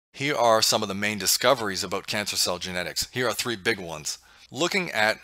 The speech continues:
cells from different people with the same type of tumor, scientists discovered the mutational signatures of cells were so immensely different that they appeared to occur completely at random.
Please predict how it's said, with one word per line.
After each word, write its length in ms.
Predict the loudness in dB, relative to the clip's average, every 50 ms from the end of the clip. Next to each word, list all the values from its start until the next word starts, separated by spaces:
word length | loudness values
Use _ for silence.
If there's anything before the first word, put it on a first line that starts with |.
| -20 _ -2
cells 480 | 0 2 4 6 6 6 6 4 2 0
from 280 | -2 -2 -4 -4 -4 0
different 380 | 0 2 2 2 -2 -4 -4 -6
people 460 | -6 -6 -6 -6 -6 -6 -6 -8 -10 -16 _ _ _ _
with 140 | -12 -10 -8
the 80 | -2 0
same 340 | 2 4 4 2 2 0 -2
type 280 | -2 -2 -2 -2 -4
of 140 | -10 -8 -4
tumor, 420 | -4 -2 -2 -2 -6 -8 -8 -12 -16 _ _ _ _ _ _ _ _ _ _ _ _ _ _ _ _ _ _ -10
scientists 560 | -4 -2 0 0 0 0 0 0 0 0 0
discovered 520 | 2 2 2 4 2 0 0 0 -4 -8 -6
the 60 | -6
mutational 640 | -6 -6 -6 -6 -2 -2 0 0 0 -2 -2 0 0
signatures 560 | 2 2 0 0 -2 -2 -4 -4 -4 -4 -6
of 120 | -4 -2 0
cells 520 | 0 2 4 4 4 4 2 0 -2 -6 -8 -10 -14 -14 -16 -16 -10 -6
were 80 | -2
so 380 | 2 4 4 6 6 4 4 2
immensely 640 | -2 -6 -6 -4 -2 -2 0 0 0 0 0 -2 0
different 460 | 0 0 0 0 -2 -4 -6 -6 -10 -20 _ _ _ _ _ _ -12
that 120 | -10 -4
they 140 | -2 -2 -2
appeared 320 | 0 -2 -2 -2 -2 -2
to 100 | -4 -6
occur 300 | -6 -4 -2 -2 -2 -2
completely 580 | -2 -6 -8 -8 -8 -8 -8 -8 -8 -6 -6 -6
at 160 | -6 -6 -6
random. 320 | -6 -6 -4 -4 -6 -8